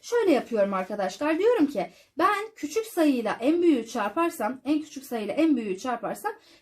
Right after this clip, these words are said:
büyük bir sa-, küçük bir sayı elde etmiş olurum, değil mi? Çünkü büyükle büyüğü çarparsam büyük bir sonuç elde etmiş olurum. Ama ben çarpımların sonucunun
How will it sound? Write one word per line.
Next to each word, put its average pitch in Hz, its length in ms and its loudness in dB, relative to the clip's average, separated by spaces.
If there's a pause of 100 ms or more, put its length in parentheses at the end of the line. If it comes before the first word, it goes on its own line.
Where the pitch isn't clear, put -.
(120)
büyük 453 240 6
bir 254 80 2
sa-, - 280 -6
küçük 359 300 -10
bir 262 80 0
sayı 220 280 -4
elde 190 220 0
etmiş - 280 -10
olurum, 180 340 -4
değil 427 120 -2
mi? 202 160 -2
Çünkü 262 200 -6
büyükle 285 360 2
büyüğü 285 180 2
çarparsam 220 540 -6 (100)
büyük 320 220 4
bir 226 80 -8
sonuç 202 340 -12
elde 185 200 -4
etmiş - 240 -10
olurum. 311 200 -4
Ama 339 220 2
ben 339 100 2
çarpımların 285 520 -2
sonucunun 311 460 -6